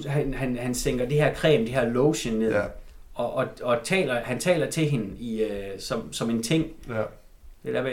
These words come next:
Speaker 1: "It puts the lotion on its skin, on its skin,
Speaker 2: Ja.
Speaker 1: or else it gets the hose again."
Speaker 2: Ja.
Speaker 1: Altså,
Speaker 2: Jamen, han har den der klamme stemme, som der er sådan lidt dyb i det, og
Speaker 1: Jamen, det kan den jo
Speaker 2: Ja.
Speaker 1: nemlig godt
Speaker 2: Ja.
Speaker 1: være, og, og, men, men
Speaker 2: Ja.
Speaker 1: her, der er den, der er den,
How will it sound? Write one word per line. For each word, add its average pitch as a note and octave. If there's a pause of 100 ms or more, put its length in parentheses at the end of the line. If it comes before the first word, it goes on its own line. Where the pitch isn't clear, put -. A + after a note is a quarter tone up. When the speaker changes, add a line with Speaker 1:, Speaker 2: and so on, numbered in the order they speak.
Speaker 1:
"It D3
puts G3
the A3+
lotion F#3+
on F3+
its F#3+
skin, F3+
on D#3+
its A3
skin, F#3 (220)
Speaker 2:
Ja. C#3+
Speaker 1:
or F#3+
else G3+
it A3
gets F3+
the A3
hose G#3+
again." C#3
Speaker 2:
Ja. A2 (1500)
Speaker 1:
Altså, A2
Speaker 2:
Jamen, C3+
han D3
har E3
den E3
der D#3+
klamme E3+
stemme, D#3+
som B2
der A#2
er A#2
sådan A#2+
lidt A2
dyb B2+
i A#2
det, G2+
og G2+ (320)
Speaker 1:
Jamen, D#3
det A3
kan A3+
den G#3
jo G3+
Speaker 2:
Ja. G3
Speaker 1:
nemlig G#3
godt G#3
Speaker 2:
Ja. -
Speaker 1:
være, F3+
og, D3
og, D3
men, D3
men D3+
Speaker 2:
Ja. C#3
Speaker 1:
her, G3
der G3
er F#3+
den, D#3+
der G#3
er G3+
den, E3+